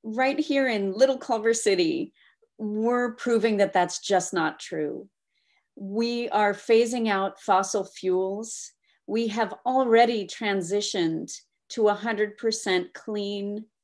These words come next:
renewable energy. And in the process, we're creating good, sustainable, healthy union jobs in the process. With our labor partners at the table,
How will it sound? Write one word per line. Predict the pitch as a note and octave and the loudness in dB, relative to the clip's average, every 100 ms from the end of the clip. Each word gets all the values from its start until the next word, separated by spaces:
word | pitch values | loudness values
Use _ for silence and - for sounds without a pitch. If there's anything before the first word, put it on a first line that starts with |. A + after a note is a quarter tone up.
| - | -6
renewable | F#3+ F#3 F#3+ G3 F3+ F#3 - | -4 -2 2 2 2 -2 0
energy. | D#3+ E3+ E3 E3 D3+ D3 F3 _ _ _ _ _ _ _ _ | -2 -2 -4 -4 -4 -4 -8 _ _ _ _ _ _ _ _
And | A#3 A#3 A#3 A3+ - - | -2 0 -2 -6 -8 -2
in | B3+ | -2
the | B3 A#3 | -2 -6
process, | - D4 D4+ D4+ A#3+ G#3+ - | -2 2 2 2 0 -2 2
we're | A3+ A3 | 2 2
creating | - B3 A3 G3+ G3 G3+ G3+ G3 G3+ _ _ G#3 G3 | -6 -8 -2 0 0 -2 -4 -6 -8 _ _ -16 -4
good, | A#3 A#3+ B3 C4 C4+ C4+ _ _ | 2 4 6 2 -2 -8 _ _
sustainable, | - - G3+ - A3 A3 A3 A3 A3+ A3 A3 A3+ - _ | -6 -2 -2 -2 -2 0 -2 0 0 2 2 -2 -8 _
healthy | - A#3 A3+ A3+ - G#3+ G#3 G#3 G#3 _ | -16 -4 -2 -2 0 0 0 -4 -10 _
union | G3 F#3 G3+ A#3+ B3+ A#3+ A3 | -16 -10 -6 -2 -2 -2 -2
jobs | F3 F3+ E3 D#3 - - - - _ - | -2 -2 -2 -6 -10 -16 -18 -20 _ -6
in | F#3+ F#3 | -2 -2
the | |
process. | F#3 - E3+ F3 - D#3+ - - - - _ _ _ _ _ | -6 -4 -4 -4 -6 -6 -8 -14 -20 -20 _ _ _ _ _
With | G#3 A3+ | 2 4
our | A3+ | 4
labor | G#3 A3 C4 B3+ | 4 2 4 2
partners | A#3+ C4 A3+ B3+ A#3 | 2 -4 -2 -4 -2
at | A3+ G#3 | -2 -2
the | G#3 | -6
table, | - G#3+ G#3 G3+ G#3 G#3 G3+ | -4 0 2 2 0 0 -2